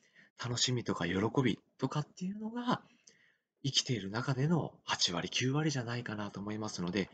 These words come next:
無駄なそういう刺激的なものを探しに行ったり、そこにし-、支出を、無駄な支出をしたりするのはやめましょうね。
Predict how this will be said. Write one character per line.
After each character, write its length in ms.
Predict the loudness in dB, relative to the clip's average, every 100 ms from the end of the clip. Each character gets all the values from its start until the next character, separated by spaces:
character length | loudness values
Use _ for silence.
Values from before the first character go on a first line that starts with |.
| -10 -10 -6
無 220 | -2 0
駄 140 | 2 0
な 100 | 0
そ 160 | -2
う 60 | 6
い 20 |
う 20 |
刺 240 | 8 8 6
激 100 | 0
的 240 | -2 2 4
な 120 | 4
も 100 | 4
の 80 | 2 0
を 260 | 2 2 2 -6 -14 -4
探 280 | -2 2
し 160 | 4 4
に 80 | 2
行 100 | 0
っ 40 |
た 120 | -4
り、 120 | -4 -4
そ 160 | -4
こ 120 | -2
に 100 | 2
し-、 340 | 6 4 2 4
支 160 | 6 8
出 300 | 4 0 -4
を、 120 | -6 -12 -2
無 120 | 0
駄 100 | 2
な 80 | 2
支 160 | 2 0
出 220 | 0 0
を 80 | 0
し 100 | 0
た 80 | 0
り 80 |
す 140 | 0 0
る 80 | 2
の 120 | 0
は 140 | -2 -12 _ _ _ _ -20 -20 _
や 80 | -4
め 100 | 0
ま 100 | 0
し 120 | 0
ょ 60 | 0
う 20 |
ね。 160 | -2